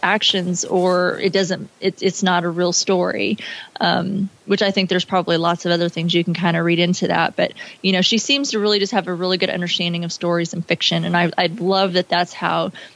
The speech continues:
they decided to give her her backstory. Um, I don't know if that's gonna be considered, like, a true canon, you know, history of Annie books, because I, from what I've read, they don't give her a whole lot in the, in the book.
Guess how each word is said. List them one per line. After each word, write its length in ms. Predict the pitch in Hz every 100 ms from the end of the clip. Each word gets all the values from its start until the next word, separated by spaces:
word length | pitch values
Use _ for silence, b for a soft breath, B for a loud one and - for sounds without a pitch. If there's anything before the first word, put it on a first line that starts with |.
| -
they 120 | 202
decided 480 | 190 190 175 170 175
to 100 | -
give 220 | 165 170 160
her 120 | 175
her 160 | 170
backstory. 800 | 165 170 - - - - - 190 - B B
Um, 320 | 180 170 180
I 120 | 190
don't 180 | 208 185
know 180 | 190 196
if 120 | 196
that's 260 | 190 - -
gonna 180 | 196 185
be 140 | 180
considered, 520 | - 175 - 180 180
like, 240 | 170 175 170
a 40 |
true 280 | 165 190 175
canon, 720 | - 175 175 180 175 175 -
you 160 | - 185
know, 260 | 185 175
history 540 | 180 202 - - 233 214
of 120 | 202
Annie 300 | - 214 220
books, 320 | 214 220 -
because 260 | - 196 180
I, 100 | 180 - -
from 200 | 208 190
what 140 | 196
I've 200 | 190 175
read, 480 | 202 226 175 170 185 - B _
they 140 | - 180
don't 240 | 214 208
give 180 | 220 196
her 120 | 185
a 80 | 170
whole 160 | 196
lot 140 | 180 160
in 60 |
the, 140 | 170 160
in 120 | 175
the 60 | 165
book. 360 | 156 - -